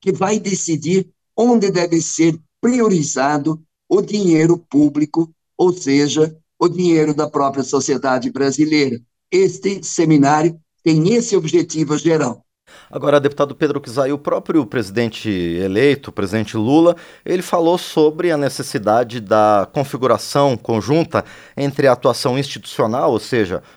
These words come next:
Speaker 2: no poder executivo, no legislativo, mas também sobre a participação direta da sociedade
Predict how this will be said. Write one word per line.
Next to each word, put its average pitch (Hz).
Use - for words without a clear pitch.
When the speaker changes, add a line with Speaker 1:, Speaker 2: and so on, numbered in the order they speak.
Speaker 2:
no 120
poder 107
executivo, 117
no 104
legislativo, 101
mas 165
também 165
sobre 165
a 156
participação 160
direta 147
da 110
sociedade 113